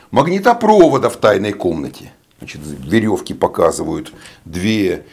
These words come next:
его ветви или два рукава, как говорят. Ну и, соответственно, теперь зеленые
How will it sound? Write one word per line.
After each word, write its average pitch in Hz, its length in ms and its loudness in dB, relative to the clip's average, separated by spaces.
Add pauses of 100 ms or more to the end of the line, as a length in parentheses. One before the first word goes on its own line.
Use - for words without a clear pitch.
(140)
его 90 640 -2
ветви 104 420 -2
или - 120 -4
два 101 260 0
рукава, 85 500 0
как 185 180 -6
говорят. 180 640 0 (500)
Ну 254 180 6
и, 254 40 4
соответственно, 175 760 0
теперь 190 380 4
зеленые 170 1000 0